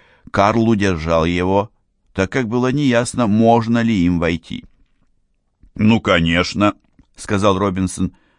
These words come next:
«сейчас он её всего лишь причёсывает». И действительно,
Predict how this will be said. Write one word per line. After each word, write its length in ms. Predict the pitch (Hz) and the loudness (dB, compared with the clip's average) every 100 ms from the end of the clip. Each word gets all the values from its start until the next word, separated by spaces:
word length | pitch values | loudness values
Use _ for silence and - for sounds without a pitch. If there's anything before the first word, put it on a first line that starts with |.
| _ _ | _ _
«сейчас 480 | - 98 - 113 110 | -4 -4 0 0 0
он 180 | 110 110 | 0 2
её 160 | 107 | 0
всего 380 | 104 95 92 104 | 0 -2 0 0
лишь 260 | 101 101 - | 0 -2 -2
причёсывает». 1000 | 104 98 82 92 - 73 73 69 65 - _ _ _ _ _ _ _ _ _ - | -2 -2 0 0 0 -4 -4 -4 -6 -12 _ _ _ _ _ _ _ _ _ -4
И 100 | 131 | -2
действительно, 800 | 196 - 139 139 131 123 - | -2 -2 -2 -2 -4 -8 -10